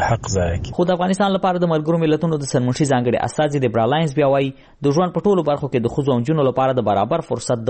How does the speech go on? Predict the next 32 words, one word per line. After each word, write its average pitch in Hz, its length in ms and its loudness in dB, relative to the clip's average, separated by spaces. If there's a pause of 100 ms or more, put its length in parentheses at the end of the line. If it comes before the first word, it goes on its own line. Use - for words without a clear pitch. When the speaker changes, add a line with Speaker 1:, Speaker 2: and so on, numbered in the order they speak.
Speaker 2:
ودې 151 240 2
لپاره 143 220 0
د 127 120 -2 (140)
ډېر 156 180 2
څه - 240 -10
کولو 107 320 2
اړتیا 113 320 -2
ده. - 140 -14 (140)
یوناما 135 400 0
زیاتوي، 135 440 0 (200)
افغان 151 320 0
ښځې 180 280 0
د 147 160 2
افغانستان 135 400 0
لپاره 147 380 2
یو 131 80 2
لیدلوری 127 580 2
لري 92 180 -4 (280)
او 123 160 2
باید 143 200 0
د 127 120 -2
خپل 120 160 0
وطن 123 320 2
د 123 80 4
راتلونکي 165 320 0
په 127 160 -6
جوړولو 147 360 2
کې 139 120 -2
ورته 117 260 0
فرصت 160 300 -2
ورکړل 95 440 -2
شي، - 100 -6